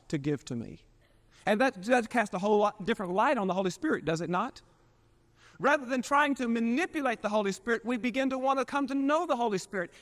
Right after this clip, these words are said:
intimately, personally, just like we want to come to know the Lord Jesus Christ intimately and personally. Now, let me phrase that question in another way. It is like this. Not only how can I come to know him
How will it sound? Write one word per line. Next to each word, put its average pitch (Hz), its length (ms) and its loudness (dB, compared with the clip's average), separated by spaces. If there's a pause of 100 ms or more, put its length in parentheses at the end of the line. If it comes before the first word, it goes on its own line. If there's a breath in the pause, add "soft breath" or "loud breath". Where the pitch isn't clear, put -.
intimately, 247 800 2 (200 loud breath)
personally, 196 760 0
just 233 340 0
like 247 240 2
we 214 120 0
want 208 180 2
to 202 60 0
come 214 200 0
to 196 80 -2
know 196 160 2
the 185 60 -2
Lord 180 240 4
Jesus 156 380 -2
Christ 151 420 -2 (220 soft breath)
intimately 147 760 0 (320 soft breath)
and 156 240 0
personally. 131 640 -2 (300 soft breath)
Now, 180 140 4
let 247 120 4
me 226 100 4
phrase 196 300 0
that 180 180 -2
question 156 580 -2
in 160 120 0
another 156 220 0
way. 170 240 -2 (920)
It 160 120 2
is 151 100 2
like 156 260 2
this. - 640 -4 (300 soft breath)
Not 214 200 6
only 262 280 4
how 262 260 2
can 240 160 -2
I 226 140 4
come 233 300 0
to 214 120 -2
know 220 380 2
him 151 340 -6